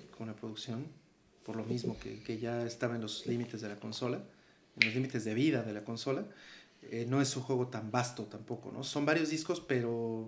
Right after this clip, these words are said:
eso no quiere decir que sea un juego tan profundo. Tiene muchos, eh, full motion, tiene muchísima música.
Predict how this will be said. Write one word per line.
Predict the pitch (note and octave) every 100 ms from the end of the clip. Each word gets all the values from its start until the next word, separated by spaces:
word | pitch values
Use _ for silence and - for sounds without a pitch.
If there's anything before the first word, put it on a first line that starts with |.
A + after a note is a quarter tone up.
| A#2+
eso | A#2+ -
no | B2+ B2+
quiere | C3+ A#2
decir | G#2+ B2 -
que | G#2+
sea | A#2
un | A#2
juego | A2+ A2
tan | A2
profundo. | A2+ B2+ F#3+ C3
Tiene | C3 B2
muchos, | B2 C3+ - - - -
eh, | G#2+ G#2+
full | A#2+
motion, | A#2+ D3 D3 - C#3+ C#3+ C#3 - - - - - -
tiene | B2 A#2+ A#2 -
muchísima | B2+ C3 B2+ - D#3+ D#3+ C#3+ A#2
música. | A#2 D3 - D3+ F3